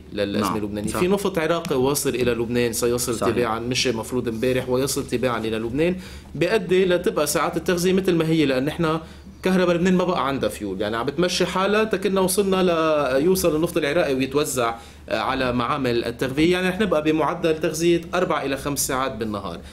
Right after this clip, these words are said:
Speaker 1: الكهرباء من الأردن شو بتعمل والغاز من مصر شو بيعمل؟
Speaker 2: مزبوط. فإذا الأمر يقسم إلى شقين، موضوع الكهرباء الأردنية وموضوع الغاز المصري. بموضوع الكهرباء الأردنية إذا تم تسريع وتوقيع الاتفاقات، يعني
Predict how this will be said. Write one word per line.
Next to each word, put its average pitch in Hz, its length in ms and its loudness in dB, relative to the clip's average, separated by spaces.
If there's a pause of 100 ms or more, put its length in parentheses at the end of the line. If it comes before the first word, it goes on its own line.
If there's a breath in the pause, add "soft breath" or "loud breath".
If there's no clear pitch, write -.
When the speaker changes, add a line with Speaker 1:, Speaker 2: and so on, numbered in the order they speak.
(840 loud breath)
Speaker 1:
الكهرباء 208 480 0
من 190 100 4
الأردن 185 340 4
شو 180 140 0
بتعمل 180 600 2
والغاز 170 360 2
من 156 100 2
مصر 156 280 0
شو - 140 -4
بيعمل؟ 95 220 0
Speaker 2:
مزبوط. 82 280 -8 (340 loud breath)
فإذا 151 280 2
الأمر 123 340 0
يقسم 117 340 -2
إلى 95 220 0
شقين، 101 500 -2
موضوع 101 420 2
الكهرباء 98 760 -2 (380)
الأردنية 95 720 0
وموضوع 90 500 -4
الغاز 87 280 -4
المصري. 80 380 -8 (560 loud breath)
بموضوع 131 600 2
الكهرباء 107 800 0
الأردنية 98 680 0
إذا 110 120 0
تم 135 300 0
تسريع 113 460 0
وتوقيع 92 560 -2
الاتفاقات، 90 800 -4
يعني - 320 -8